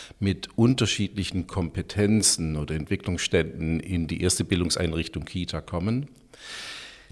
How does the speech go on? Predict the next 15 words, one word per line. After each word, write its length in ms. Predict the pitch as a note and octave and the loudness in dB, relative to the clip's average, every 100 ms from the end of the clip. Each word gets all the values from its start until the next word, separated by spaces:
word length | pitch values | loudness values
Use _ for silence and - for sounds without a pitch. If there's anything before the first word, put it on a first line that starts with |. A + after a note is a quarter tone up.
| - | -6
Die 60 | A2+ | 0
Kita 460 | - F3+ - D#3 | 4 6 6 6
hat 160 | C#3+ C3+ | 4 2
dann 140 | A#2 | 2
die 140 | A2+ G#2 | 2 4
riesige 600 | A#2 F3 G3 F3 D3 C3+ | 4 4 6 6 6 4
Chance, 800 | - C3 G#2 D#2+ - - - - - | 4 4 4 4 6 4 2 -8 -4
auf 180 | G2+ - | -2 0
jedes 260 | A#2 A#2+ | 2 2
Kind 220 | - A2 G2 | 2 0 2
so 180 | A#2 | 2
einzugehen, 720 | F#2 A2+ - G#2 A2 G#2 G#2 F#2+ | 2 2 0 0 2 4 4 4
dass 200 | G2 G2+ | 2 2
es 240 | F#2 - | 2 2
sich 580 | - G#2 - G#2+ - - | 2 0 0 0 -2 -4